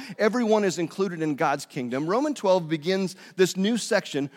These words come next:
where Paul is exploring the general principles of what it means to live a Christian life. He, he shares, uh, some of the things that he wants the believers there to put into practice,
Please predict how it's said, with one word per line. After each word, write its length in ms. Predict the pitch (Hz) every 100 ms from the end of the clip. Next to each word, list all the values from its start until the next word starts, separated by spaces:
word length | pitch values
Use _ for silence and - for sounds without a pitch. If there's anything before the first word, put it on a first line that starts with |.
| - -
where 240 | 170 185
Paul 360 | 180 - 254 262
is 180 | 214 175
exploring 680 | - - 240 254 240 214 170
the 100 | 170
general 400 | 139 208 294 302
principles 640 | 294 214 190 175 139 151
of 140 | 160 156
what 160 | 226
it 80 | 247
means 260 | 190 180 175
to 100 | 170
live 300 | 160 190 180
a 60 |
Christian 480 | 160 - 170 - 135
life. 460 | 120 104 95 - - _ - -
He, 80 | 220
he 160 | 208 226
shares, 420 | - 262 277 - - -
uh, 120 | 190
some 260 | 190 - 294
of 60 | 294
the 80 |
things 300 | - 233 208
that 120 | 170 190
he 140 | 190
wants 400 | 170 196 285 -
the 100 | 294
believers 720 | 190 208 180 190 180 175 156
there 240 | 135 160 165
to 140 | 175
put 280 | - 240 240
into 280 | 196 180 160
practice, 760 | - 127 113 - 127 143 -